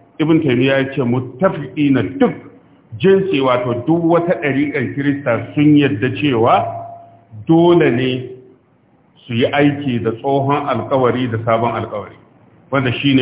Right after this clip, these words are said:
At-Taura da kuma Al-Injil, don yanda suke kiran su kenan. "Hifzit Taurati wa tilawatiha." Mutum dan yana Kirista ba zai ce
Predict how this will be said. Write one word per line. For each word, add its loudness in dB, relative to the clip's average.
At-Taura 0
da -2
kuma -4
Al-Injil, -8
don -4
yanda -2
suke -6
kiran -2
su -18
kenan. -4
"Hifzit 2
Taurati 0
wa -4
tilawatiha." -6
Mutum 2
dan 2
yana 2
Kirista -2
ba -4
zai -6
ce -6